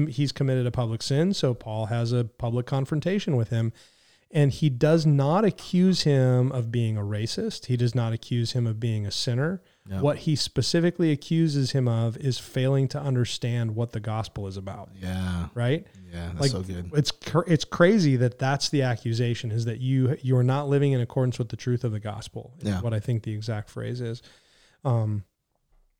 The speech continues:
Speaker 1: yeah, and so it's, it's kinda crazy, like, when you,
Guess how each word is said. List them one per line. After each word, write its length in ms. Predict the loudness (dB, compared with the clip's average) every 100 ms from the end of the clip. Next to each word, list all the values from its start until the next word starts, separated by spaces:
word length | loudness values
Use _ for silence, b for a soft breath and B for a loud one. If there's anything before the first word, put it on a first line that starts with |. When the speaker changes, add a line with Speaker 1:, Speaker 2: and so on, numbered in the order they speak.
| _
Speaker 1:
yeah, 180 | 0 0
and 180 | 2 2
so 200 | 4 4
it's, 220 | 4 -2
it's 200 | -2 -2
kinda 220 | 0 -2 0
crazy, 500 | 2 4 4 2 2
like, 300 | 2 2 4
when 100 |
you, 120 | 2